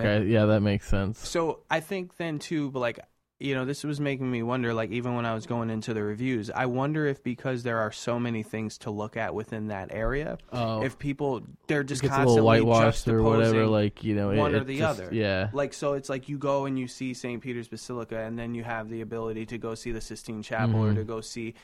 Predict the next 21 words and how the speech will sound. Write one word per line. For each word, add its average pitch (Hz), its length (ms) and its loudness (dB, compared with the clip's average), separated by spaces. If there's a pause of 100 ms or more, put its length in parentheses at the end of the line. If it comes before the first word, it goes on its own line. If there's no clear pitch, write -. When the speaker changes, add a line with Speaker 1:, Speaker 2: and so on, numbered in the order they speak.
(220)
Speaker 2:
any 131 300 -4
of 110 320 -8
the 120 140 -2
other 113 180 -2
ones 113 240 -4
that 120 120 -4
you 113 120 -4
wanna 113 260 -2
go 104 160 -6
see. 127 300 -6
I 117 140 0
wonder 131 280 -4
if 120 140 -8
it's 123 140 -8
that 110 200 -4
recency 117 480 -8
bias 113 380 -4
from 117 180 -8
the 107 100 -6
last 117 380 -4
one. 95 220 -8